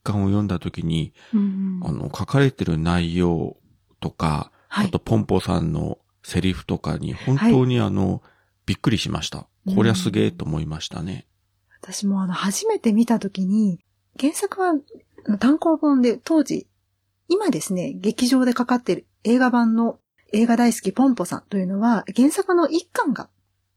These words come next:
Speaker 2: 元に公開中なんですけれども、こちら見た時にですね、この原作で書かれていないこの追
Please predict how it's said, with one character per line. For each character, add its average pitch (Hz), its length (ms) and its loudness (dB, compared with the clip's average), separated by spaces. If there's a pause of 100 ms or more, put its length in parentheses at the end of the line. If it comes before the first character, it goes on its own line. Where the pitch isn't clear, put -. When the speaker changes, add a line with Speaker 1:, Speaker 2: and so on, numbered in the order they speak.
(180)
Speaker 2:
元 208 280 0
に 165 160 -4 (520)
公 202 140 0
開 196 180 0
中 202 160 -2
な 190 140 -2
ん - 20 -2
で - 80 -6
す - 80 -12
け 165 120 -12
れ 160 60 -14
ど 190 120 -4
も、 254 300 4 (260)
こ 226 120 -2
ち 226 100 2
ら 226 60 6
見 269 120 4
た 440 100 0
時 240 220 -2
に 170 60 -2
で 165 80 -4
す 175 100 -6
ね、 175 80 -4
こ 202 140 -4
の 190 240 -2 (380)
原 269 200 4
作 392 340 -2
で 339 100 2
書 277 200 0
か - 80 -2 (120)
れ 415 60 4
て - 120 -2
い 190 80 2
な 208 80 0
い 196 80 0
こ 185 100 -8
の 175 100 -2
追 - 240 -2